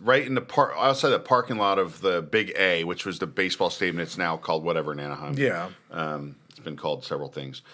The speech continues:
Speaker 1: Uh, but it was called Malibu Grand Prix. And I saw a few others in, uh, in my childhood, and that was the, the main thing was driving the cars, right? You get,
Speaker 2: Yeah.
Speaker 1: you get a driver's license with your picture on it, you drive laps around the thing, you play video games, you, they had a pitching machine, all that stuff. All that stuff is,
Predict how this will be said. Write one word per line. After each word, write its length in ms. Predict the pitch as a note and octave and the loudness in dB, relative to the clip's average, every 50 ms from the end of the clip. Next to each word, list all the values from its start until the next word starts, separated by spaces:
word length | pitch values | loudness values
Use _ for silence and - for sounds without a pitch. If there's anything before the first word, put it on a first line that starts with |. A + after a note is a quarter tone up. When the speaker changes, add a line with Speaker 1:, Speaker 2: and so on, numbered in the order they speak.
| - - - _ _ - | -20 -20 -20 _ _ -6
Speaker 1:
Uh, 260 | G2 F2 E2 E2 E2 | -4 -2 -2 -2 -4
but 200 | D#2 D2+ G#2+ G#2+ | -4 -2 0 0
it 40 | G#2 | 0
was 120 | F2+ - | 0 -2
called 180 | - G#2+ F2+ E2 | 0 0 0 4
Malibu 480 | F#2+ B2+ C#3+ D3+ D3+ C3+ B2 C3 B2 - | 4 4 6 6 4 4 4 2 2 2
Grand 300 | G#2+ G#2+ G#2 G2+ G2 - | 2 2 2 2 0 -2
Prix. 240 | - E2 C#2+ B1+ | -4 -6 -4 -2
And 100 | C2+ F2 | 0 0
I 60 | A2 A#2+ | 0 2
saw 220 | - - F3 D3+ | 4 6 6 4
a 40 | B2+ | 4
few 240 | - B2+ B2 A2+ G#2+ | 2 2 4 6 6
others 320 | G#2 F#2+ G2 F#2+ F#2 - | 6 4 2 0 0 -2
in, 260 | F#2+ E2+ E2+ D#2+ - | -4 -4 -6 -8 -6
uh, 380 | - F2 E2+ D#2+ D#2+ D#2+ D#2+ D2 - | -4 -2 -2 0 0 -2 -4 -6 -6
in 80 | F2+ F#2 | -6 -4
my 120 | F2 E2 | -4 -4
childhood, 420 | D#2+ - - E2 D2+ C#2+ E2+ D#2+ D#2 | -4 -2 -2 -2 -2 -2 -4 -6 -4
and 80 | E2 | 0
that 160 | G2 G#2+ G2+ F#2 | 0 0 0 0
was 240 | G2 - - - - - - - - - - _ _ _ _ | -2 -6 -6 -8 -10 -16 -20 -20 -20 -20 -20 _ _ _ _
the, 240 | - F2 F#2+ A2+ G2+ | -8 4 4 4 4
the 280 | F2 D#2+ F#2+ G#2+ G2+ | 4 0 2 2 2
main 340 | F#2+ G#2+ A2 A2 A2+ A2+ G#2+ | 4 4 4 4 4 2 2
thing 240 | G#2+ A2+ G2+ F#2 F#2 | 0 0 0 2 0
was 140 | F#2 F2 F2 | 0 0 2
driving 320 | - F#2 F2 E2+ D#2+ E2 | 4 4 4 4 2 0
the 80 | D#2+ D2+ | -6 -6
cars, 400 | - - D#2+ C#2 C2+ C2+ - D2+ | -2 -2 0 0 0 -2 -4 -4
right? 260 | C#2+ C#2 C#2+ D2 - - | -4 -4 -4 -4 -6 -8
You 40 | E2+ | -2
get, 120 | F2 F#2+ F#2+ | -2 -2 -2
Speaker 2:
Yeah. 140 | F2+ F2 | -2 -4
Speaker 1:
you 100 | F2 F#2 | -4 -4
get 140 | F2 F#2 F2+ | -2 -2 -2
a 60 | E2 | -2
driver's 420 | D2 C#2 F#2 F2 F2 E2+ E2+ E2 - | 0 0 0 0 0 0 -2 -4 -4
license 240 | E2+ D#2+ - - E2 | -4 -4 -4 -6 -8
with 80 | D2 | -8
your 100 | D#2 C#2 | -10 -10
picture 380 | - - A2 G2 - - - F#2 | -8 -6 -6 -6 -6 -4 -2 -2
on 100 | F2+ F2+ | -2 -2
it, 60 | E2 | -2
you 60 | D#2 | -4
drive 260 | D2 E2+ D#2 D2+ C#2 D#2 | -4 -2 -2 -2 -2 -2
laps 260 | E2+ D#2 D2+ - - E2+ | -2 -2 -2 -4 -6 -6
around 80 | D#2 | -6
the 80 | D2 D2+ | -6 -6
thing, 220 | - E2+ D#2+ D#2+ | -6 -6 -4 -4
you 80 | D#2 C#2+ | -6 -6
play 140 | - D#2+ D2 | -4 -6 -4
video 340 | C#2 D#2 E2 D#2+ D#2 D#2 D2+ | -2 -2 -2 0 0 -2 -4
games, 400 | C2 D#2+ D#2 D#2 D#2 D#2 - D#2 | -4 -6 -6 -6 -6 -8 -8 -8
you, 100 | D2+ - _ - - - - - - - _ _ _ _ _ - | -10 -12 _ -20 -20 -20 -20 -20 -20 -20 _ _ _ _ _ -4
they 80 | - D#2+ | -2 -2
had 80 | C2+ | -2
a 60 | - | -2
pitching 440 | - - - G#2 E2+ - - D#2+ D#2 | -6 -4 -2 -2 -2 -2 -2 -4 -4
machine, 320 | D#2+ D#2 - - D#2+ D#2+ F#2 | -4 -4 -4 -2 -2 0 2
all 120 | A2+ A#2+ | 2 0
that 80 | G2+ F2+ | 0 -2
stuff. 160 | - G#2+ - - | -4 -8 -4 -2
All 140 | - A#3 | 0 0
that 100 | D#4+ D#4+ | 0 0
stuff 220 | D#4 - D4+ B3+ G3+ | -2 -2 -2 -2 -2
is, 140 | E3 - | -4 -6